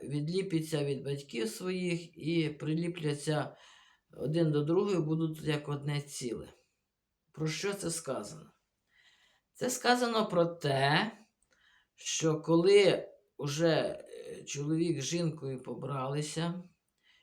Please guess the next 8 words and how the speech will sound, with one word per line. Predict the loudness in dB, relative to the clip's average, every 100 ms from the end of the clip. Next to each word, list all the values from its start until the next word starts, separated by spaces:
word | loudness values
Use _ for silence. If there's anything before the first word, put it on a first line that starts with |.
| _
і | -12
починають | -8 -4 0 2 2 0
своє | -2 -2 -2 -2
життя, | -6 -8 -4 0 0 -2 -2
вони | -2 0
є | 0 0
одне | -2 -4 -4 -6
ціле. | -8 -12 -10 -10 -10